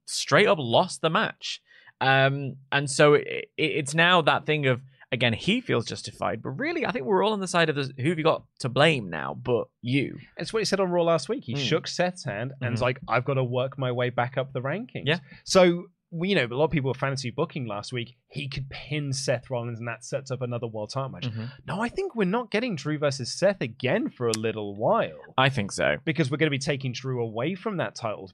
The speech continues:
Speaker 2: picture because he, as you say, needs to work his way back up. He even said that himself on last
Speaker 1: Mm.
Speaker 2: week's episode. So I thought that was quite interesting. His sole focus right now is Jey Uso. And, well, then he got to beat him later tonight as well. So
Speaker 1: Yeah.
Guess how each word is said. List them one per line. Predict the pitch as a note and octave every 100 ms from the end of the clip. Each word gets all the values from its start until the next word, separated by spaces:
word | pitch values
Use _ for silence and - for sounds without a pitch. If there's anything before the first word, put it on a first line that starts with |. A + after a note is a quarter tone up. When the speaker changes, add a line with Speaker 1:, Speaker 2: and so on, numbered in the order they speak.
| -
Speaker 2:
picture | C3 - - E2 F#2 - _
because | C3 C3+ -
he, | B2 B2 C3+ A2+
as | A#2
you | A#2+
say, | A2 G2+ G#2 -
needs | _ -
to |
work | E2+ F2+ A2 A2
his | A2+ G#2
way | G#2+ G#2+
back | G2 G#2 G#2+ - F#2
up. | A2+ F#2+
He | G#2+ A2+
even | C3+ A#2+ A#2+
said | B2 B2+
that | B2+ B2+
himself | C3+ C3 D3+ C#3
on | D3+
last | D#3+ G#3
Speaker 1:
Mm. |
Speaker 2:
week's | G3 G3+
episode. | C#4+ - - E2 D2 - _ -
So | G#3
I | A3+
thought | D4 B3+
that | A3+ A#3
was | G3
quite | - A3 G#3+ G3
interesting. | D3+ C3+ G#2 - G#2+
His | A2 E3 C#3+ -
sole | - F#3+ G3 F#3+
focus | - D#3+ C#3 C3 C3+
right | A2 G2+
now | G#2 G2+
is | G2+
Jey | - C3+ B2
Uso. | A2+ G2 G2 - D2 D2+ _ _ _
And, | B2+ A2+ G#2 - _ _ _ _
well, | C#3
then | C#3
he | B2+
got | A2+
to | G#2+
beat | B2+ A2+
him | F#2+
later | G2 G2
tonight | - A#2 G2 -
as | -
well. | A2 E2
So | C3
Speaker 1:
Yeah. | A#2 G#2